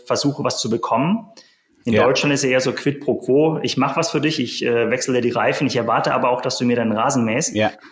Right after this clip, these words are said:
Speaker 2: Ja.
Speaker 1: Und in den U S A ist einfach so, man gibt, man gibt, man gibt, weil man weiß, es wird automatisch zurückkommen, weil sich der andere
Speaker 2: Ja.
Speaker 1: so ein bisschen schuldig fühlt noch.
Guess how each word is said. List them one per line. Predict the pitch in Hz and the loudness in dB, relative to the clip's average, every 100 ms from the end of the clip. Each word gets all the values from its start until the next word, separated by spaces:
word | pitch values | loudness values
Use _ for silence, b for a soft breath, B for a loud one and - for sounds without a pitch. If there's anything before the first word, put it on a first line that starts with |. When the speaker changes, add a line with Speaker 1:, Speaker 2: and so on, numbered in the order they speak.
| B - | B -4
Speaker 2:
Ja. | 107 | 0
Speaker 1:
Und | 117 131 | 2 0
in | 135 | 2
den | 131 | 2
U | 127 | 2
S | 123 | 2
A | 113 | 0
ist | 123 | 0
einfach | 127 127 131 | 0 0 0
so, | 131 | 0
man | 120 113 | 0 0
gibt, | 135 147 | -2 -2
man | 135 117 | -2 -2
gibt, | - - | -4 -4
man | 120 113 | -2 -2
gibt, | 143 175 - | -2 -4 -2
weil | 117 | 0
man | 117 107 | 0 2
weiß, | 110 127 | 2 0
es | - | -2
wird | 123 | -2
automatisch | 120 120 120 117 117 | 0 0 0 0 0
zurückkommen, | - 120 123 110 104 | -2 -2 -2 -2 0
weil | 107 | 0
sich | 107 | -4
der | - | -4
andere | 113 123 123 | 0 0 2
Speaker 2:
Ja. | 110 | 2
Speaker 1:
so | |
ein | 120 | 2
bisschen | 113 117 | 0 -2
schuldig | - 131 127 - | 0 0 0 -2
fühlt | - 107 107 | -4 -4 -4
noch. | 110 - | -8 -16